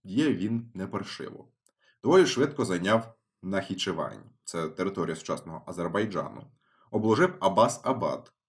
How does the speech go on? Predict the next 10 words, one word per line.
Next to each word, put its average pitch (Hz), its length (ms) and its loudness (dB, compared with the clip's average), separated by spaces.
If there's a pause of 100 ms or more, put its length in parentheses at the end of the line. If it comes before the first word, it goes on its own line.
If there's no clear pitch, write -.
(400)
Там 170 180 4
же 139 80 2
знову 120 340 2
розбив 90 340 0
персів 117 640 2
з - 160 -8
Абас 90 380 0
Мірзою 85 460 -6
на 80 120 -8
чолі, 76 420 -12